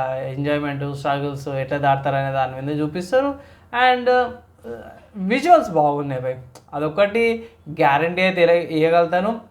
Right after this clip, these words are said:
And విలన్ యొక్క క్యారెక్టర్ మాత్రమే నెక్స్ట్ లెవెల్ ఉంది. మూవీ ఈ పరంగా చూసుకుంటే మాత్రమే థియేటర్లో చూసాక పబ్లిక్ టాక్ అయితే చెప్తాను భయ్. So దానికోసం వెయిట్ చేయండి. ప్రస్తుతానికి మాత్రం ఎలివేషన్ షాట్స్ కానీ, సినిమాటిక్ వ్యూ కానీ,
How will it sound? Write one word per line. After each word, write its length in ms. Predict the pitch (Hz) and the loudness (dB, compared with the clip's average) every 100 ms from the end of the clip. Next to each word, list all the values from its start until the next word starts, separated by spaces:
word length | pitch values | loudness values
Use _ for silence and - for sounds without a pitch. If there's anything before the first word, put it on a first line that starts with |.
| 180 | -4
And 120 | 190 160 | -4 -2
విలన్ 460 | 156 175 302 294 | -2 2 4 4
యొక్క 220 | 269 262 | 2 2
క్యారెక్టర్ 600 | 247 - 180 175 208 220 | 0 2 4 4 2 0
మాత్రమే 640 | 196 180 180 180 214 208 - - _ _ _ _ _ - | 0 0 0 -2 -2 -4 -8 -20 _ _ _ _ _ -8
నెక్స్ట్ 300 | 175 170 - | -4 -4 2
లెవెల్ 320 | 185 180 185 | 4 4 2
ఉంది. 360 | 175 160 233 - - _ _ _ _ _ | 2 2 0 -4 -12 _ _ _ _ _
మూవీ 580 | 233 285 320 311 240 - | 0 2 4 2 0 -2
ఈ 120 | 220 226 226 226 226 220 220 - | -2 0 0 2 2 0 -2 0
పరంగా 240 | 202 202 | 0 0
చూసుకుంటే 440 | 202 196 - 190 190 | -4 -6 -8 -4 -2
మాత్రమే 500 | 180 175 175 185 190 | 0 0 0 -4 -4
థియేటర్లో 420 | 185 170 170 165 | 0 0 2 0
చూసాక 240 | 156 165 | 0 -4
పబ్లిక్ 280 | 156 143 147 | -6 -6 -2
టాక్ 140 | 147 147 | -2 -4
అయితే 160 | 143 | -6
చెప్తాను 320 | 135 - 151 | -6 -4 -2
భయ్. 120 | 170 185 - _ _ _ | -4 -6 -16 _ _ _
So 160 | 143 135 | -6 0
దానికోసం 420 | 143 143 147 165 | 0 2 2 2
వెయిట్ 220 | 156 190 | 0 0
చేయండి. 220 | 302 311 311 | 0 0 0
ప్రస్తుతానికి 460 | 185 175 254 247 | 0 2 0 0
మాత్రం 420 | 226 214 233 277 269 - - - - | -2 -2 -2 -2 -6 -14 -20 -18 -6
ఎలివేషన్ 520 | 160 214 226 220 208 | -2 2 2 2 -4
షాట్స్ 340 | 196 180 170 170 | 0 2 2 2
కానీ, 300 | 160 156 156 | 0 0 -4
సినిమాటిక్ 580 | 156 170 185 175 175 151 | -4 -4 -2 -2 -2 -4
వ్యూ 300 | 151 156 151 | -2 -2 0
కానీ, 500 | 147 143 139 139 | 0 0 -6 -8